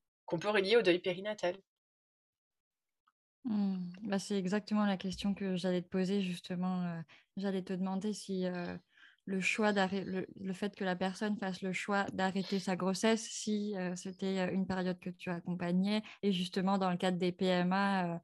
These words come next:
Speaker 2: euh, 'fin, tu sais, moi aussi, là, je repensais à une amie où, où, euh, quand tu fais tout le processus, puis que ça fonctionne pas, puis qu'il faut refaire et recommencer, et cetera,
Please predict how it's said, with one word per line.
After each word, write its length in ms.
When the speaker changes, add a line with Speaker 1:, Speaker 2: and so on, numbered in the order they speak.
Speaker 2:
euh, 200
'fin, 200
tu 180
sais, 100
moi 200
aussi, 180
là, 160
je 80
repensais 420
à 100
une 140
amie 500
où, 140
où, 240
euh, 120
quand 140
tu 140
fais 120
tout 120
le 40
processus, 760
puis 200
que 260
ça 200
fonctionne 440
pas, 320
puis 280
qu'il 440
faut 320
refaire 600
et 100
recommencer, 600
et 60
cetera, 440